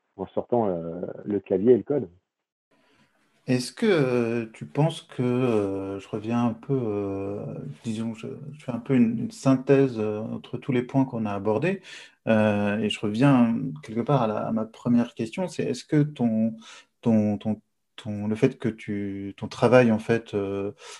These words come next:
Speaker 2: en, en sciences humaines et sociales et, et ton, ton activité, en fait, euh, à l'université ou, et au, euh, te, se, se reflète, en fait, dans, dans Framasoft, hein, et, euh, dans ton activité associative, est-ce que, euh, finalement, tu,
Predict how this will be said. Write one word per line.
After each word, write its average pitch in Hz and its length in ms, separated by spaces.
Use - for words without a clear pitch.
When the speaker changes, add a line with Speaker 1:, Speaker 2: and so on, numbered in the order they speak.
Speaker 2:
en, 98 460
en 113 60
sciences - 320
humaines 113 220
et 110 40
sociales 117 520
et, 104 300
et 110 80
ton, 98 260
ton 101 180
activité, 113 580
en 110 100
fait, - 260
euh, 113 320
à 113 80
l'université 107 800
ou, 107 180
et 107 220
au, 107 320
euh, 107 560
te, - 140
se, 110 260
se 117 140
reflète, 135 420
en 127 60
fait, 123 140
dans, 110 180
dans 107 140
Framasoft, 113 560
hein, 110 160
et, 107 200
euh, 101 160
dans 104 120
ton 104 140
activité 107 600
associative, 110 600
est-ce 117 160
que, 120 300
euh, 104 600
finalement, 117 340
tu, 101 840